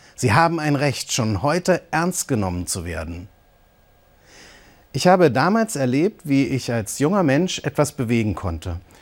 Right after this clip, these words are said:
wie eine Diktatur zerfiel. Natürlich weiß ich, dass ich nur einen winzigen kleinen Teil dazu beigetragen habe, bestimmt nicht der Rede wert.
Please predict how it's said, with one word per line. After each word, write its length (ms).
wie 100
eine 260
Diktatur 720
zerfiel. 720
Natürlich 400
weiß 320
ich, 160
dass 160
ich 140
nur 160
einen 300
winzigen 580
kleinen 360
Teil 300
dazu 300
beigetragen 680
habe, 260
bestimmt 480
nicht 200
der 160
Rede 280
wert. 280